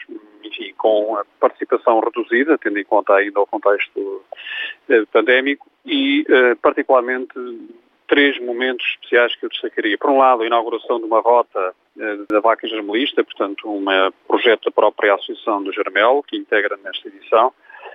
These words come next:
Por outro lado, também, eh, a inauguração de uma obra de arte do escultor Pedro Figueiredo, que o ano passado, eh, produziu, eh,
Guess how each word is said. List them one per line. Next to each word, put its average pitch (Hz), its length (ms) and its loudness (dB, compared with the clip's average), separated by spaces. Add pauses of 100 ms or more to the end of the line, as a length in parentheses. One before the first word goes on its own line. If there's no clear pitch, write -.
(260)
Por 127 80 4
outro 123 260 2
lado, 113 600 2
também, 107 600 -4
eh, 107 240 -2 (300)
a 110 40 -6
inauguração 117 1000 0
de 131 120 -4
uma 110 580 2
obra 120 240 4
de 113 160 -2
arte 113 320 2
do - 460 -20
escultor 120 400 -6
Pedro 131 240 0
Figueiredo, 107 480 -2 (200)
que 120 340 -2
o 117 120 2
ano 117 80 0
passado, 113 500 2 (280)
eh, 101 400 -2
produziu, 120 640 -2
eh, 101 320 4